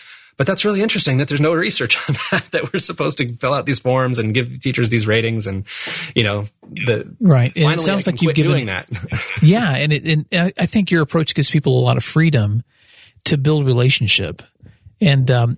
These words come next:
Speaker 2: which is why I think the title of your book is so catching, you know, "Now We're Talking," because really the, the goal is to move from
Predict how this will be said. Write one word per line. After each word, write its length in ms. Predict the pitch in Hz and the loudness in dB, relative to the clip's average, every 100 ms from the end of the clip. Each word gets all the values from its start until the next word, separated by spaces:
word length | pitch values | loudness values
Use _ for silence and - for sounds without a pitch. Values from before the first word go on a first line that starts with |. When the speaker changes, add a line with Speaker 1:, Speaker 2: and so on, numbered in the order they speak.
| - | 0
Speaker 2:
which 240 | 180 160 | 0 2
is 180 | 175 143 | 0 -2
why 220 | 160 156 | -2 0
I 60 | 151 | 0
think 180 | 156 143 | -2 -2
the 80 | 131 | 0
title 240 | 147 131 | 0 0
of 100 | 123 | -2
your 100 | 120 | 0
book 220 | 123 117 | 0 2
is 100 | 120 | 0
so 100 | 113 | 0
catching, 460 | - 123 - 123 113 | 0 -2 0 0 2
you 80 | 113 | 4
know, 80 | |
"Now 260 | 113 139 160 | 4 4 4
We're 140 | 147 | 0
Talking," 400 | 110 107 104 117 | 0 -2 -2 0
because 280 | 123 139 143 | 4 4 4
really 280 | 170 202 143 | 2 0 -2
the, 180 | 123 127 | -2 -2
the 160 | 123 | 0
goal 320 | 123 135 165 131 | 2 2 2 2
is 160 | 110 | 2
to 80 | - | 0
move 360 | 127 131 131 131 | 2 4 4 2
from 500 | - 139 135 131 | 0 2 2 2